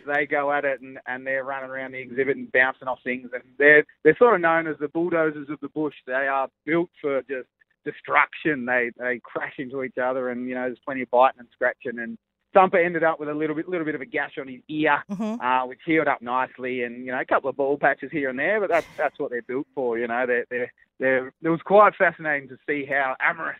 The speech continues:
Speaker 1: they got, so to speak. <laughs>
Speaker 2: Yeah, wow. Uh,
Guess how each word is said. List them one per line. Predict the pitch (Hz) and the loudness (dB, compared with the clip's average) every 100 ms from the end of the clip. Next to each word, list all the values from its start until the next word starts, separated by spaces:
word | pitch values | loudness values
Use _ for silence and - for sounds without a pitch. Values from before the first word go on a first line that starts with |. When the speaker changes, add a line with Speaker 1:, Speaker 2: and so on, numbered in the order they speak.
| - | -8
Speaker 1:
they | 135 131 | -8 -4
got, | 147 127 - | -6 -8 -10
so | 127 | -8
to | 113 | -8
speak. | - 117 117 - | -8 -10 -10 -8
<laughs> | - | -6
Speaker 2:
Yeah, | 180 185 196 254 370 302 180 | -4 0 2 2 4 2 0
wow. | 175 185 214 320 285 160 151 - - - | -2 0 0 2 2 2 -2 -12 -10 0
Uh, | 254 247 240 | 2 4 2